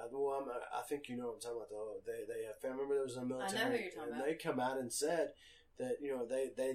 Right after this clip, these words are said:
Speaker 1: don't feel comfortable talking about it, but that they remember when they were in the military,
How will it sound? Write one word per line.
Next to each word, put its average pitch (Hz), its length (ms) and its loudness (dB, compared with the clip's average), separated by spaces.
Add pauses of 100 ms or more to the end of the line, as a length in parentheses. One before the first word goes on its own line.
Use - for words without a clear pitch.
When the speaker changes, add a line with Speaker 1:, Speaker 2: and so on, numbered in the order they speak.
Speaker 1:
don't 139 240 2
feel 135 100 -2
comfortable 110 540 -4
talking 123 300 0
about 101 200 -2
it, 123 120 -2
but 120 180 0
that - 180 -4
they 143 360 2 (340)
remember 135 800 6 (340)
when 113 140 -4
they 135 80 6
were 160 100 10
in 147 60 6
the 123 80 2
military, 131 500 4